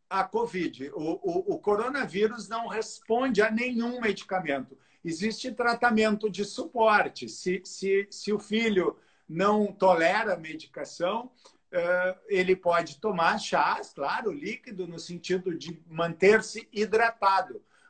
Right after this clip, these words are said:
Mas, ah, e ficar em observação, se ele não apresentar sintomas, e aí o Pablo, no começo da live, falou muito bem, não há um padrão.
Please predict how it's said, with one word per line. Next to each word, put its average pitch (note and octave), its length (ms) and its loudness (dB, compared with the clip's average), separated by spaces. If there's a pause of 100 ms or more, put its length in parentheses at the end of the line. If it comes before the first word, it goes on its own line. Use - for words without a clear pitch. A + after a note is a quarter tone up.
Mas, F#3 580 -4
ah, F#3 920 0
e C#4 400 -12 (220)
ficar A#3 600 -2
em C4+ 100 -8
observação, A3+ 880 -2
se - 180 -10
ele G3+ 220 -6
não G#3+ 260 -8
apresentar F#3+ 640 -4
sintomas, F3+ 880 -8 (320)
e D#3+ 140 -2
aí F#3 180 2
o G#3+ 80 2
Pablo, G#3 460 2
no G3+ 100 -6
começo G#3 640 4
da F#3 220 2
live, G#3 400 -2
falou A#3 340 -4
muito A#3+ 240 -16
bem, A3+ 200 -6
não A3+ 240 -6
há C4 160 2
um C#4 160 -10
padrão. F#3 580 2